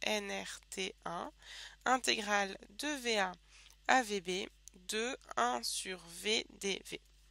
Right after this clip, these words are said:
Alors, cette intégrale, je vais pas la recalculer parce qu'on l'a calculée un grand nombre de fois. Tu peux aller voir dans les vidéos, euh, un peu, euh,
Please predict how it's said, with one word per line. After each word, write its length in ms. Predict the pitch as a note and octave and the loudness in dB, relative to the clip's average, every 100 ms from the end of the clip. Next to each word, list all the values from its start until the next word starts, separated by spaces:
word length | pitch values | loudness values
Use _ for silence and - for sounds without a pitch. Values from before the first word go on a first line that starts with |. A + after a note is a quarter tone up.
| - - - - - | -20 -12 -10 -10 0
Alors, 220 | F#3+ F3 | 2 2
cette 180 | - - | 0 -2
intégrale, 420 | G3 F#3 F3 F3 | 0 0 4 4
je 60 | E3+ | 4
vais 80 | E3+ | 2
pas 140 | F#3 | 4
la 100 | F3+ | 4
recalculer 580 | F3 F3 E3+ - F3+ A3+ | 0 -4 -4 -4 2 4
parce 200 | F3+ - | 4 0
qu'on 100 | F#3 | -4
l'a 140 | F3+ | -6
calculée 360 | F#3 F3+ - F#3+ | -4 -4 -4 -4
un 140 | F3 | -4
grand 180 | E3+ G3+ | -4 -4
nombre 240 | G3 F3+ | -4 -6
de 80 | F3 | -10
fois. 280 | - A3+ C4 | 0 4 4
Tu 140 | - | 2
peux 100 | - | -2
aller 160 | F3+ F3+ | -2 0
voir 160 | F3+ F3+ | -2 -2
dans 100 | F3 | -4
les 80 | |
vidéos, 460 | E3+ F3 F3+ F#3+ F3 - | -6 -6 -6 -6 -8 -12
euh, 60 | - - - - | -14 -14 -14 -12
un 80 | - | -12
peu, 160 | - F3+ | -10 -10
euh, 260 | E3+ - | -8 -8